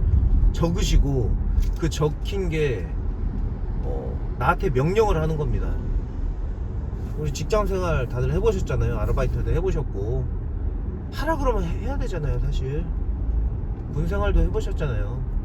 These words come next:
까라면 까는 겁니다. 근데 제가 적어놓고 제가 정한 게 저한테 까라는 겁니다. "야, 이 새끼야, 그냥 해. 이거 하는 거야. 네가 하기로 했잖아. 이거 네가 해야 될 일이야." 이렇게 시키게 하는 겁니다. 그러면 제가 의지력이 없어도,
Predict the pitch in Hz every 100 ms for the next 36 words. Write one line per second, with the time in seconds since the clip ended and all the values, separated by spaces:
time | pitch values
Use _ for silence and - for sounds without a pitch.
0 | - 196 247 240 - 208 233 233 - -
1 | - - - - - - - 156 190 208
2 | 175 175 - 214 - 160 175 151 151 170
3 | 170 170 110 - - - - - 139 -
4 | - 160 370 - 170 127 113 - 226 -
5 | - 202 175 196 202 233 - - - -
6 | - - - - - - - 190 202 311
7 | 277 196 - - - - 247 254 254 254
8 | 262 233 180 - - - 214 240 233 226
9 | 208 202 - - - - - - - -
10 | - 254 220 196 190 214 156 131 - 190
11 | 196 160 - 165 151 156 - 233 214 165
12 | 160 113 - 175 127 135 139 113 -